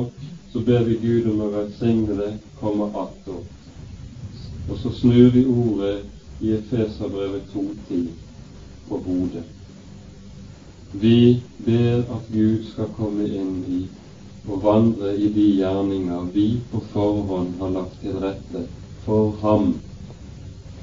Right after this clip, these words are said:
mens det skulle være motsatt. Alt for ofte skjer dette med Guds folk. Man tror man gjør noe som er Guds gjerning, fordi man selvfølgelig jo har Gud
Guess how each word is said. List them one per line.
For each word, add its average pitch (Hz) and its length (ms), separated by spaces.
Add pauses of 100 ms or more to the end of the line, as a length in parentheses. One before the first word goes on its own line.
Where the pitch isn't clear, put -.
(560)
mens 98 240
det 104 140
skulle 107 420
være 98 240
motsatt. 87 540 (2000)
Alt 135 540
for 117 300
ofte 101 400 (380)
skjer 104 360
dette 95 360
med 90 200
Guds 87 320
folk. - 220 (1080)
Man 101 200
tror 143 400
man 143 240
gjør 120 220
noe 104 320
som 95 220
er 90 120
Guds 90 320
gjerning, 85 460 (1000)
fordi 113 240
man 107 200
selvfølgelig 110 720
jo 107 180
har 104 160
Gud 101 340